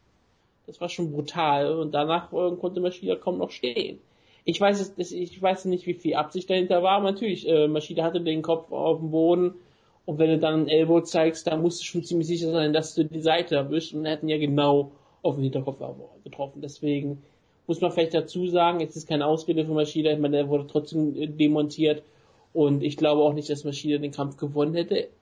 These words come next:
denn Rockhold hat, wie gesagt, am Boden gezeigt, was für ein tolles Grappling er hat und das, wie gesagt, gegen jemanden, der am Boden ziemlich gut ist. Und ja, Rockhold hat hier eigentlich unterst-, unterstrichen, dass er der Nummer eins Herausforderer ist, obwohl er nicht der Nummer eins Herausforderer ist.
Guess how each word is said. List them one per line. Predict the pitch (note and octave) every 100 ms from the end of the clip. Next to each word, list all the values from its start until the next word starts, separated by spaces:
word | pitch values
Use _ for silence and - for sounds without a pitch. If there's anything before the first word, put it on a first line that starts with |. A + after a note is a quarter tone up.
| _ _ _ _ _ -
denn | D3+ D3+ D#3+
Rockhold | E3+ E3+ F#3 G#3 G3
hat, | G3+ -
wie | G3+
gesagt, | G3+ - -
am | F3+
Boden | E3+ F3 F#3 F3 E3+
gezeigt, | E3 F3+ F3+ E3+
was | D3
für | D#3+
ein | C#3+
tolles | D3 C#3 -
Grappling | D3 C3+ C#3+ C#3+
er | C#3+
hat | C#3 D#3+ F3
und | D#3
das, | D#3+ -
wie | D#3+
gesagt, | E3 D#3
gegen | D#3 D3
jemanden, | D#3 D#3 D3+
der | D3+ D3+
am | D3+ D3+
Boden | D3+ D#3 D3+ - _ _
ziemlich | - A#3 E3+ -
gut | D3 C#3+
ist. | F#3 - - _ _ _ _ _ _ -
Und | E3+ E3+ F3 F3+
ja, | D#4 C4+ D3+ C#3+ - E3
Rockhold | F3 G3+ G3
hat | F#3+
hier | G3 F3
eigentlich | F3 F3
unterst-, | F3+ E3+ - -
unterstrichen, | F3 F3 E3+ F3+ F3
dass | E3 D#3+
er | E3 D#3+ D3+
der | D3 D3+
Nummer | D3+ C#3+
eins | D3+ D3+
Herausforderer | C#3+ D3 - F3+ F3+
ist, | G#3+ -
obwohl | F3 D#3+ F3+
er | E3+
nicht | E3 E3
der | F#3
Nummer | F3+ F3
eins | F3
Herausforderer | A3 G3+ G#3 D#3+ D3 C#3
ist. | C#3+